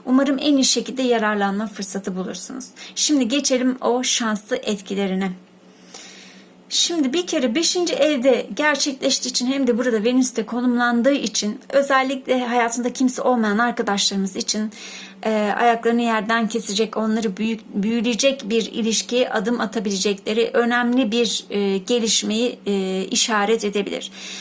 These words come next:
Dolayısıyla hayatında kimse olmayan arkadaşlarımız daha sosyal olmaya, aktif olmaya, yeni ilişkilere açık olmaya özen göstersinler.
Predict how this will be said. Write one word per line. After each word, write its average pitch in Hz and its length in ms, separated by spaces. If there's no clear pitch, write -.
Dolayısıyla 277 420
hayatında 269 400
kimse 262 320
olmayan 233 280
arkadaşlarımız 233 840
daha 226 200
sosyal 240 440
olmaya, 233 300
aktif - 380
olmaya, 240 320
yeni 240 280
ilişkilere 233 420
açık - 320
olmaya 208 300
özen 233 320
göstersinler. 233 760